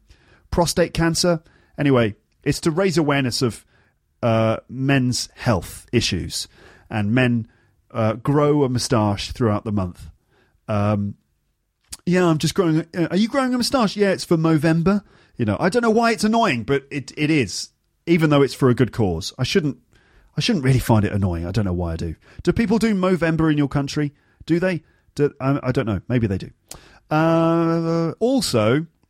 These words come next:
uh, what else? Um, uh, eleventh of November, uh,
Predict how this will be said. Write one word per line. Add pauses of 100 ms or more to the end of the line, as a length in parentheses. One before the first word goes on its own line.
(580)
uh,
what
else? (120)
Um, (720)
uh, (100)
eleventh
of
November, (440)
uh,